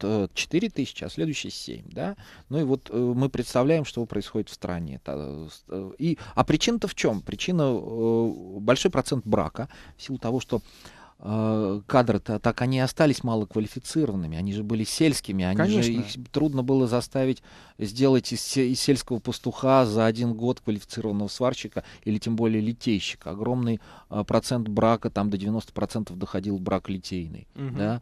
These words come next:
Speaker 2: мгм.
Speaker 1: Брак именно металлургический, э, химический, да, то есть когда, э, не ту пор-, не, не тот сорт, э, чугуна шел, допустим, да, и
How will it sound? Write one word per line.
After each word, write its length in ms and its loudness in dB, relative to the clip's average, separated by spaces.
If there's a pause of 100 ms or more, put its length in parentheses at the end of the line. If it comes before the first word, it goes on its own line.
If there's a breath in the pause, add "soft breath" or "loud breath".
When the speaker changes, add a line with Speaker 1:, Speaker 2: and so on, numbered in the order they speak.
Speaker 2:
мгм. 400 -6
Speaker 1:
Брак 440 2
именно 280 2
металлургический, 1160 -2
э, 40 -4
химический, 640 0
да, 200 2
то 100 -6
есть 100 -4
когда, 380 0
э, 120 0
не 480 -4
ту 140 -8
пор-, 280 -2
не, 180 0
не 200 -2
тот 180 -4
сорт, 340 -8
э, 200 -2
чугуна 480 -4
шел, 240 -8
допустим, 540 -12
да, 120 -6
и 40 -8